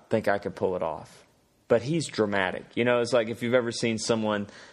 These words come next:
has any, have you ever seen Bruce Kuhn? Anyone ever seen him? He's, uh, he works for InterVarsity Press. He used to be an actor on, on Broadway,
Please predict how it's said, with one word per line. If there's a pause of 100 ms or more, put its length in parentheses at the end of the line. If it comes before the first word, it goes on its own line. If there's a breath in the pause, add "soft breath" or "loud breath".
(140)
has
any,
have
you
ever
seen
Bruce
Kuhn?
Anyone
ever
seen
him?
He's,
uh,
he
works
for
InterVarsity
Press.
He
used
to
be
an (100)
actor
on, (100)
on
Broadway,